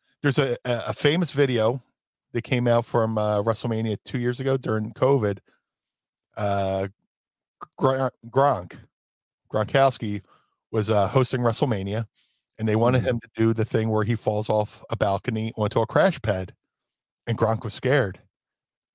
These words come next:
Speaker 1: So seventy-year-old Vince McMahon said, "Here, this is how you do it." He steps over the rail and just does the nasty plunge onto the crash pad. And then Gronk did it. So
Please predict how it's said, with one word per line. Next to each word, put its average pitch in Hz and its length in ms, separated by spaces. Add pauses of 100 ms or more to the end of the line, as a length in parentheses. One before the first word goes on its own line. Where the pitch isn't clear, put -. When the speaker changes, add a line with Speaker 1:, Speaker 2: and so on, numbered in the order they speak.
(220)
Speaker 1:
So 113 180
seventy-year-old 131 800
Vince 127 200
McMahon 127 320
said, 120 240 (320)
"Here, 139 180
this 135 200
is 131 100
how 147 100
you 143 140
do 147 220
it." 92 140
He - 420
steps 151 200
over 143 180
the 135 60
rail 151 360 (320)
and 120 100
just 123 200 (640)
does 131 220
the 135 80
nasty 131 340
plunge 139 300
onto 139 180
the 135 60
crash 160 320
pad. 95 300 (960)
And 127 100
then 127 100
Gronk 127 300
did 170 220
it. 95 120 (540)
So 135 340